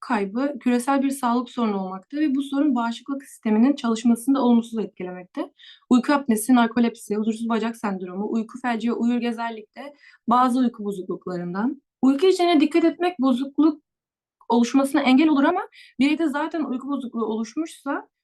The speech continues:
uzman hekim görüşüne başvurulmalı ve soruna uygun tıbbi tedavi almalıdır.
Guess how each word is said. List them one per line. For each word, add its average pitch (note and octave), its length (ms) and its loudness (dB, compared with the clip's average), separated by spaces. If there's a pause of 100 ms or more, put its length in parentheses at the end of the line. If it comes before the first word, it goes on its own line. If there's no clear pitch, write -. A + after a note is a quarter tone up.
(140)
uzman C#4 320 0
hekim A#3+ 240 -4
görüşüne G#3 340 -8
başvurulmalı B3 840 -4 (260)
ve C4+ 100 -4
soruna C4+ 380 0
uygun B3 320 -2
tıbbi B3 360 -6
tedavi F#3+ 400 -6
almalıdır. F3+ 680 -10